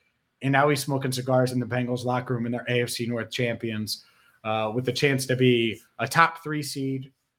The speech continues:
for sure, uh, in the A F C, and, uh, and maybe higher. Maybe it's, you know, the second seed. Maybe it's the one, I guess, if they get a ton of help. But um, it's wild. It's wild to think about that way. And, uh,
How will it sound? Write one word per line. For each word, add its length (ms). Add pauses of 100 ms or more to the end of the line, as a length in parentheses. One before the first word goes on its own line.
for 120
sure, 500 (300)
uh, 280
in 120
the 60
A 200
F 80
C, 420 (180)
and, 400
uh, 300
and 100
maybe 240
higher. 300
Maybe 240
it's, 140
you 100
know, 220
the 120
second 340
seed. 340 (260)
Maybe 240
it's 140
the 80
one, 220
I 60
guess, 360
if 80
they 100
get 140
a 40
ton 220
of 80
help. 340
But 220 (520)
um, 480 (880)
it's 180
wild. 480
It's 120
wild 220
to 60
think 200
about 280
that 200
way. 280 (220)
And, 380
uh, 380